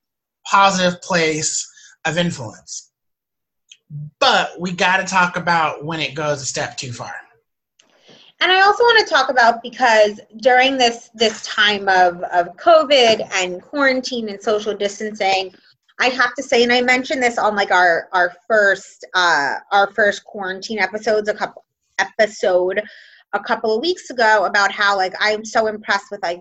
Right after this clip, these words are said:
Speaker 2: Broadway Dance Center and Steps and even, like, more local dance studios who are doing online dance classes. You know, I'm still teaching for my school, recording videos and uploading.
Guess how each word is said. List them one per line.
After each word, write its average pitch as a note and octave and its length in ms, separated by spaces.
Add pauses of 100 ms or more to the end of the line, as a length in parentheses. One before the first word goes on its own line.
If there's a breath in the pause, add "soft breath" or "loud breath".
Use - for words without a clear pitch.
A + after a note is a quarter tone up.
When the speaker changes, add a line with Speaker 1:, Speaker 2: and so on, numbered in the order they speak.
Speaker 2:
Broadway F3 240
Dance F#4 320
Center A3 280
and F#3 200
Steps A#3+ 480
and A3 140
even, A#3 280
like, G#3 220
more G3+ 260
local F#3+ 380
dance F#3 300
studios F#3+ 400
who G3 100
are F#3 80
doing F#3 380 (840)
online A3+ 280
dance G3 340
classes. F#3+ 760
You G3 60
know, F3 180
I'm G3 240
still G#3+ 220
teaching G#3+ 480
for G#3+ 100
my F#3 280
school, F3+ 640
recording F#3+ 600
videos F#3 340
and F3+ 100
uploading. F3 520